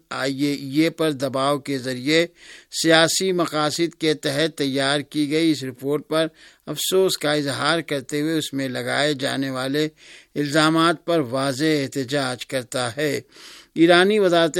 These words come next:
خارجہ اور ایٹمی توانائی کے قومی ادارے کے اس مشترکہ بیان میں کہا گیا ہے کہ اسلامی جمہوریہ ایران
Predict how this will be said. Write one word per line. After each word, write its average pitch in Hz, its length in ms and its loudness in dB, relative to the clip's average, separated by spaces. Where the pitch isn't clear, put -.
خارجہ 156 320 0
اور 185 80 4
ایٹمی 156 280 0
توانائی 147 560 0
کے 160 200 0
قومی 143 480 0
ادارے 135 500 -2
کے 151 200 -2
اس 147 180 -4
مشترکہ 135 500 -4
بیان 131 420 0
میں 160 140 4
کہا 139 400 2
گیا 156 260 4
ہے 180 120 0
کہ 165 100 -2
اسلامی 143 480 0
جمہوریہ 139 360 -2
ایران 139 360 0